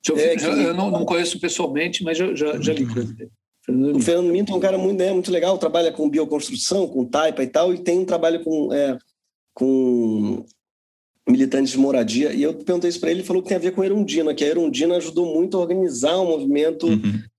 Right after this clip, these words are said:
Speaker 2: É, né, dos mora-, do, do movimento da moradia
Speaker 1: Sim.
Speaker 2: em São Paulo, assim.
Speaker 3: Sim.
Speaker 2: E desde então, é, ocupa-se, assim, te-, tem uma organização e uma quantidade muito grande de movimentos que o Rio de Janeiro não tem. A gente tem o contrário, a gente tem a milícia, que é uma instituição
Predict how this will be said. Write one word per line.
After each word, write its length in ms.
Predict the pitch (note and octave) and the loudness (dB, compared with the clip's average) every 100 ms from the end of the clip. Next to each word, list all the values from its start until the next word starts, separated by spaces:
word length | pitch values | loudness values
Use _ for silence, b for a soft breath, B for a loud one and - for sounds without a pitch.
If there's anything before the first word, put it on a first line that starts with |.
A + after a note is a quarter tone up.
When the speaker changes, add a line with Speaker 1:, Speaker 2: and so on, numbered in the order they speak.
| _ D3 | _ -2
Speaker 2:
É, 220 | C3+ B2+ | 0 0
né, 160 | C#3+ | 0
dos 140 | D3+ B2 | 0 0
mora-, 260 | C#3 C3+ | 2 2
do, 280 | B2+ B2+ C3 | 0 0 0
do 340 | B2 B2 A#2 A2+ | 2 2 2 2
movimento 340 | A#2+ C3 C#3 | 2 4 2
da 80 | C#3 | 2
moradia 340 | C3+ C#3+ B2 | 2 2 2
Speaker 1:
Sim. 60 | C#3 | 2
Speaker 2:
em 40 | |
São 220 | C3 D3 B2 | 2 0 0
Paulo, 380 | B2+ B2 A2+ | 2 2 0
assim. 380 | A2 - G#2+ G2+ - | -4 -2 -2 -4 -8
Speaker 3:
Sim. 300 | - G#2 F#2 | -2 0 2
Speaker 2:
E 40 | |
desde 280 | A#2+ C#3 D#3 | 2 0 0
então, 680 | B2 - C#3+ D3+ F3 F#3 - C#3+ | -2 0 0 2 2 0 -4 -2
é, 420 | D3 D3+ D3+ C#3+ | 2 4 2 2
ocupa-se, 880 | D3+ - F#3+ F#3 D3 - B2+ A2 G#2+ - _ A#2+ | 0 -2 -2 0 -2 0 0 0 -4 -16 _ -2
assim, 340 | A2+ C3+ A#2 | 0 0 0
te-, 120 | C3+ | 0
tem 140 | A2+ D3 | -2 0
uma 120 | E3+ | 2
organização 960 | E3+ F3 D#3 D#3 - - D#3 D#3+ F#3 | 2 0 0 -2 0 0 2 2 2
e 40 | D3 | 2
uma 140 | C3 | 2
quantidade 360 | D3+ C3+ C#3+ C#3+ | 0 -2 0 0
muito 160 | E3 | -2
grande 180 | D#3 D3+ | -2 -2
de 60 | D3 | 0
movimentos 420 | D3+ C3+ E3 B B B | 0 0 0 B B B
que 80 | - | -2
o 40 | F3 | 0
Rio 120 | G3+ | 2
de 80 | F3+ | 0
Janeiro 340 | D#3+ E3+ F#3 | 0 0 0
não 180 | G3 A#3+ | 0 -2
tem. 300 | - E3+ E3 | 0 0 0
A 20 | |
gente 100 | C#3+ | 0
tem 80 | E3+ | -4
o 60 | E3 | -2
contrário, 540 | A3 A3 E3 D#3 B2+ | -4 0 0 2 0
a 40 | |
gente 80 | B2 | 0
tem 80 | D3+ | 0
a 20 | |
milícia, 580 | D3+ D#3+ C#3 D#3+ E3+ F#3 | 2 2 0 0 0 -2
que 140 | - E3 | 0 0
é 80 | |
uma 140 | D#3+ E3 | 2 -2
instituição 600 | E3 D#3+ - D#3 E3 | -2 -6 0 0 0